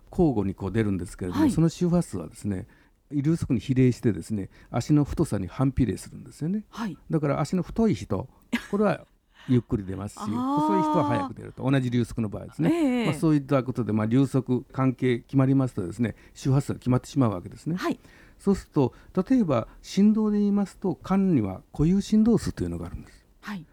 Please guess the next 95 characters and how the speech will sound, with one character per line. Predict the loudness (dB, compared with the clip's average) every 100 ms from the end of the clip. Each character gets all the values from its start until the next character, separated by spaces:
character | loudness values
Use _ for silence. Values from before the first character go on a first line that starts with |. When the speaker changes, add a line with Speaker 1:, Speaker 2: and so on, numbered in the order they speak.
| _
Speaker 1:
で、 | -6
固 | 2 2
有 | 2
振 | 2 0
動 | 0
数 | -6
と | -4 -4
い |
う |
の | -2
は | 0
何 |
か | 0 -2
と | -4
い |
う | -6
と | -8
で | -10
す |
ね、 | -8
こ | -8 -4
れ | -2
は、 |
ま | -2
あ、 | -2
そ | -4
の | -4
機 | -6
械 | -6 -6 -6 -10 -4
の | -2 -2 _
持 | -2 -2
っ |
て | 0 0
生 |
ま | 2
れ | 0
た | 0
性 | 0 0
質 | -2 -6
な | -18
ん | -18
で |
す | -12
ね。 | -6
Speaker 2:
う | -4
ん。 | -2 -2 -2 -4 -6 _ _ -8
Speaker 1:
で、 | -4
そ | 0 2
れ | 2
と | 0
で | -6
す | -4
ね、 | -6 -6 -10 -20 -6
渦 | 0 2
の | 2 0
振 | 2 2
動 | 2
数、 | -2 -10 -14 -12 -4
こ |
れ | 0
が | 0
一 | 0 -2 -2
致 |
し | -2 2
ま | 2
す | 0
と |
で | -12
す | -10
ね、 | -8
Speaker 2:
は | -2 0
い。 | -2 -6 _ _ _
Speaker 1:
も | -4 0
の | 0
す | 0
ご | 0 0
い | -2
そ | -6
の | -8 -8 -14 _ -2
大 | 0
き | 0
な | -4
振 | -8 -10
動 | -10
に |
な | -12
る。 | -12
Speaker 2:
大 |
き |
な |
力 |
に。 | -16 -6
Speaker 1:
こ | 0
れ | 2
を | 0